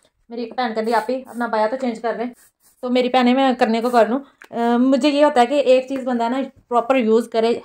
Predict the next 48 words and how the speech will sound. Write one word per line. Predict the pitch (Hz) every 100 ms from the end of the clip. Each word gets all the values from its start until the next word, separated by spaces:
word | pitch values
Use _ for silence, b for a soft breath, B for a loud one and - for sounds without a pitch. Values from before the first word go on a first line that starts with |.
| 233
हटाना | 247 240 220
नहीं, | 294
जिन्होंने | 254 226
कहता | 220
बंदा | 226 - -
वो | 220
हटा | 208 214 190
के | 185 269 277 _ _ _
तो | 247
फिर | 269 240
ही | 240
नवी | 254 208
चीज़ | 190 202 190
ले। | 185 - _ _ -
तो | 254
अभी | 254
मैंने | 285 277
ना, | 311 -
ये | 277 302
वैसे | 285 302
तो | 311
काफ़ी | 285 254 302 302
टाइम | 247 240
से | 262
मैं | 254
यही | 240 240
पहन, | 254 214 214
पहन | - 220 240
रही | 262
हूँ, | 247
ये | 233
वाला | 226 220
अबाया। | 208 220 240 -
बड़ा | 247 277
अच्छा | 240 254
है, | 196
मुझे | 220 233
तो | 247
बड़ा | 226
अच्छा | 214 233
लगता | 208 -
है। | 240 - - _
वैसे | 233 254
जो | 254
है, | 233 214 196
केड़ी | 233
कमी | 247 214
है। | 196